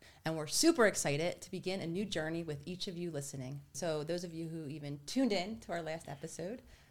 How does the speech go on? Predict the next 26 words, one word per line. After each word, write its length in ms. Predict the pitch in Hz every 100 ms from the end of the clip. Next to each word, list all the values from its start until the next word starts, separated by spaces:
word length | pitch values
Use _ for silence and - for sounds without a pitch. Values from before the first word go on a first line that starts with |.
| -
um, 180 | 147 160
the 60 |
final 280 | 165 220 220
chapter 360 | 202 202 202 175
of 100 | 156
the 80 | 147
book, 540 | - 165 151 202 - - - -
we 60 | 180
talked 240 | 175 180
about 160 | 170 160
a 20 |
topic 460 | 147 - 147 151 143
called 240 | - 147
interdependence. 1000 | 160 151 151 139 139 139 - 80 - - 156
And 120 | 170
really 280 | 208 220 208
what 160 | 180
that's 220 | 165 156
about 340 | 160 131 143 156
is 200 | 156 165
relationships. 760 | 180 220 - 131 - - -
How 240 | - 156 147
are 200 | 147 151
we 140 | 147
in 140 | 139 135
relationship? 680 | 131 - - - - -